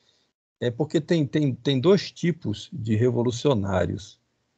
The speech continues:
E o, e o, tem, tem aquele revolucionário que acredita na revolução. E tem aquele outro que não acredita na revolução. Ele sabe que, né, ele tá a serviço de uma outra força, né? Mas tem aquele que acredita na revolução.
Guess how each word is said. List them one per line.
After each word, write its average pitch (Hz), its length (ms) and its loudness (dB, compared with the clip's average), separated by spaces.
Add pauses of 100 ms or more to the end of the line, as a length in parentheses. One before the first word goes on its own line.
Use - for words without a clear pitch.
(440)
E 120 220 2
o, 123 280 2
e 120 120 4
o, 117 600 4
tem, 143 260 6
tem 160 200 4
aquele 147 240 4
revolucionário 127 680 4
que 147 100 2
acredita 143 560 4
na 143 100 4
revolução. 139 760 0 (640)
E 110 120 -2
tem 147 180 2
aquele 147 320 4
outro 117 560 2 (400)
que 127 140 -2
não 120 160 2
acredita 131 580 2
na 143 120 4
revolução. 139 640 2
Ele 131 180 2
sabe 165 440 2
que, 226 380 4
né, 127 120 2
ele 156 140 0
tá 143 180 2
a 139 40 2
serviço 127 540 0
de 139 80 -2
uma 143 140 2
outra 147 300 2
força, - 680 -6 (360)
né? 110 240 2 (1040)
Mas 147 200 2
tem 190 140 2
aquele 185 320 2
que 196 120 0
acredita 165 440 0
na 165 120 2
revolução. 151 600 0